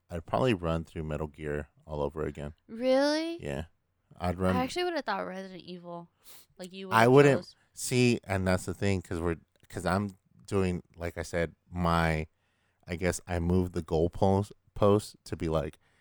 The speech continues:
Speaker 1: "You can include a franchise and that counts as one." I probably would do, like, Resident Evil, uh, Legend of Zelda, uh, Metal Gear for
Speaker 2: Metal
Speaker 1: sure.
Speaker 2: Gear. Uh-huh.
Speaker 1: Um,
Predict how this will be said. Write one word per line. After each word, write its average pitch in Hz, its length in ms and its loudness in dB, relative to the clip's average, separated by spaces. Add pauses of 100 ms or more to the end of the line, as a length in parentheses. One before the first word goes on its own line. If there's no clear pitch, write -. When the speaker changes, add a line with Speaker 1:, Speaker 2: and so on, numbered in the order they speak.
(180)
Speaker 1:
"You 143 140 -4
can 143 140 0
include 104 360 2
a 117 60 6
franchise 120 600 2
and 92 100 2
that 90 140 2
counts 92 260 -4
as 104 120 2
one." 107 380 4
I 90 140 -2
probably 101 340 4
would 85 240 0
do, 82 280 -6 (400)
like, 80 320 -4 (280)
Resident 90 360 -2
Evil, 85 440 2 (600)
uh, 80 320 2
Legend 82 320 0
of 85 60 -2
Zelda, 78 480 -2 (720)
uh, 85 300 -2
Metal 87 320 2
Gear 80 380 -2
for - 60 -18
Speaker 2:
Metal 85 120 -4
Speaker 1:
sure. - 240 -2
Speaker 2:
Gear. 78 160 0 (180)
Uh-huh. 95 480 -10
Speaker 1:
Um, 85 460 0